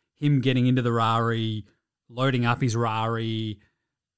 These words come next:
dunking in traffic. It's like, "Ben, we know you can dunk. We've seen you do that. We just wanna see you hit a fucking free throw, mate." But otherwise, that's fine. I don't know, like, they wanna look cool. I feel like something that's cool is trying to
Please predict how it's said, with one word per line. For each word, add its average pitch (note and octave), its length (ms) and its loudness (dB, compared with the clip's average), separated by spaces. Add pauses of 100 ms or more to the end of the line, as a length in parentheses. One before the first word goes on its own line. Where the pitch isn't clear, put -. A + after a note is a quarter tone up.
(180)
dunking D3 420 2
in A#2+ 100 2
traffic. B2+ 400 -2
It's - 60 -12
like, A#2 160 -2
"Ben, C#3+ 160 2
we C3 100 2
know B2+ 200 4
you B2 180 0
can A#2+ 160 -2
dunk. G#2+ 280 -2
We've A#2 140 -4
seen C3 260 2
you A#2+ 80 2
do A2+ 160 0
that. G2+ 160 -4
We A2+ 80 -6
just B2+ 120 -8
wanna C3 180 -2
see - 180 -4
you A2 120 -4
hit F#2 120 -4
a G2+ 40 -8
fucking G#2+ 320 -12
free A2+ 240 -8
throw, A#2+ 160 -6
mate." G#2+ 180 -6
But E3 120 -6
otherwise, F#3+ 500 2 (800)
that's A3 200 -2
fine. E3+ 520 0 (1300)
I F#3 80 -8
don't G3+ 100 -2
know, A3 160 2
like, F3+ 220 -2 (240)
they F3+ 160 -2
wanna G#3 180 0
look G#3+ 160 0
cool. E3+ 400 2
I E3 80 -2
feel B3 220 -2
like A#3+ 160 -2
something G#3+ 340 0
that's F3 200 -4
cool G3+ 280 2
is C3+ 120 2
trying E3+ 240 2
to C3 140 0